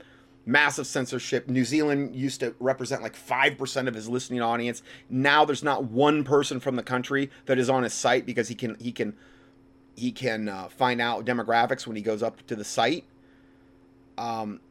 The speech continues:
then he goes on to say, <clears throat> uh, "Over the past seventy-two hours, I have had several conversations with two high-ranking officials from Alphabet Soup agencies.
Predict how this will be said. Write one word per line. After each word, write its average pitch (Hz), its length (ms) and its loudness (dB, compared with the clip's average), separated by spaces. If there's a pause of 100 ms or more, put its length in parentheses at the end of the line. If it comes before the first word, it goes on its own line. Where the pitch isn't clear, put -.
(100)
then 143 160 4
he 156 80 4
goes 160 220 6
on 147 160 6
to 131 60 2
say, 123 560 4 (560)
<clears throat> 117 340 -4
uh, 104 320 -4
"Over 139 220 4
the 135 80 4
past 139 340 0
seventy-two 135 340 0
hours, 117 300 0
I 113 80 -6
have 110 100 -4
had 110 160 -6
several 127 280 2
conversations 117 680 -2
with 107 120 -14
two 135 140 -4
high-ranking 127 520 -2
officials 113 420 -4
from - 140 -12
Alphabet 113 420 -2
Soup 120 300 -6
agencies. 107 640 -6